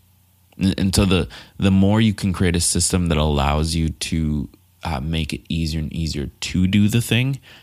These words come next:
the better off you're gonna be. And accountability partners is a great way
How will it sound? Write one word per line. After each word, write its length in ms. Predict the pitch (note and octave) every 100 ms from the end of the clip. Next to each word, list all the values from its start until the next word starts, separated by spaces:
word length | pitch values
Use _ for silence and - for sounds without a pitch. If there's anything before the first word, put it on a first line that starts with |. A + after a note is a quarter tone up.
| -
the 60 | -
better 260 | D#2+ E2 D2+
off 160 | D2+
you're 100 | D2
gonna 180 | D2 C#2
be. 140 | C2+
And 100 | C2
accountability 600 | C#2 - E2+ D2+ D#2+ D2+
partners 480 | C#2 C#2 - C2+ C2 - - -
is 120 | E2
a 80 | D#2
great 320 | C#2+ D2 -
way 300 | C#2 C2